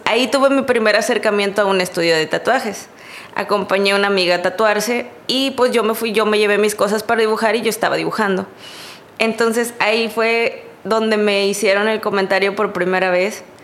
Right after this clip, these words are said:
de que, "Eh, dibujas bien chido, ¿no quieres tatuar?". Y yo,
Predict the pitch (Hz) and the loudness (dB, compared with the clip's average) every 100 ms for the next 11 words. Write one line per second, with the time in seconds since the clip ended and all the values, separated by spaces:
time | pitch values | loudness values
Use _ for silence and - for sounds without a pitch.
0 | - - - 196 196 190 175 - - - | -20 -18 -4 -4 -2 -2 -2 -6 -18 -20
1 | - - 247 262 262 254 277 277 277 269 | -6 0 2 4 2 -2 -4 -2 -2 0
2 | 285 285 262 247 269 285 294 277 269 285 | 2 2 2 2 0 0 0 2 4 4
3 | 285 285 - - - 196 185 | 2 -2 -14 -10 -4 0 0